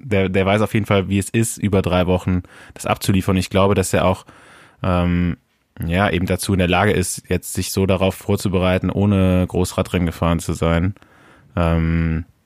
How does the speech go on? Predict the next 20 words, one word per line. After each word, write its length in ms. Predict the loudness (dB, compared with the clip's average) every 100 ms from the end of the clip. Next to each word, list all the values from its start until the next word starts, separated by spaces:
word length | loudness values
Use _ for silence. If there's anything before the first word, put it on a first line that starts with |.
| _ -4
da 160 | -2
konstant 500 | 0 0 0 0 2
abzuliefern. 640 | 0 -2 -4 -4 -2 0 0
Und 340 | 0 -2 -6 -12 -20 -20 -20 -20
ich 180 | -18 -4
denke 280 | -2 2 2
mal, 360 | 2 2 2 0
wenn 240 | 0 0
Roglic 420 | 2 0 0 -2 -4
die 100 | -2
Form 300 | 2 4 4
hält, 540 | 4 4 4 0 0
dann 160 | 2 2
wird's 180 | 0 0
natürlich 440 | -2 0 -2 -4
klar 320 | -2 0 2
erstmal 320 | 2 0 0 0
auf 220 | -2 -2
Roglic, 420 | -2 0 -2 -2
äh, 320 | -4 -2 -2